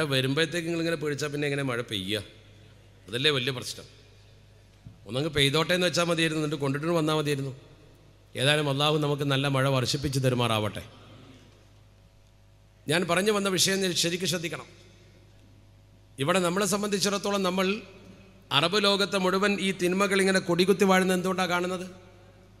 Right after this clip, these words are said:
മുസ്ലിം സമൂഹത്തെ ഭിന്നിപ്പിക്കാൻ ഒരുപാട് ആളുണ്ടല്ലോ, അതിൻ്റെ ചരിത്രവും ചിത്രവുമാണ് ഞാൻ പറയുന്നത്.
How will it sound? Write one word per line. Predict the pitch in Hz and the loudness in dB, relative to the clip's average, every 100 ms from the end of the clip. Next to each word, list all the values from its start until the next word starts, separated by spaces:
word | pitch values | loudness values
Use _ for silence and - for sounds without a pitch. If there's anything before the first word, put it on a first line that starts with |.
| - - - - - - - - - - | -20 -20 -20 -20 -20 -20 -20 -20 -16 -2
മുസ്ലിം | 143 226 247 226 | 2 4 4 0
സമൂഹത്തെ | 226 214 208 185 | 0 0 0 0
ഭിന്നിപ്പിക്കാൻ | 202 208 208 208 202 | 2 2 2 0 0
ഒരുപാട് | 202 202 185 | 0 2 2
ആളുണ്ടല്ലോ, | 202 196 196 190 170 | 2 2 2 0 0
അതിൻ്റെ | 175 196 185 | -2 -2 0
ചരിത്രവും | 175 175 208 190 | 0 0 0 0
ചിത്രവുമാണ് | 170 196 202 190 185 | 0 0 0 0 0
ഞാൻ | 180 175 | -2 -2
പറയുന്നത്. | 175 160 123 | -2 -4 -10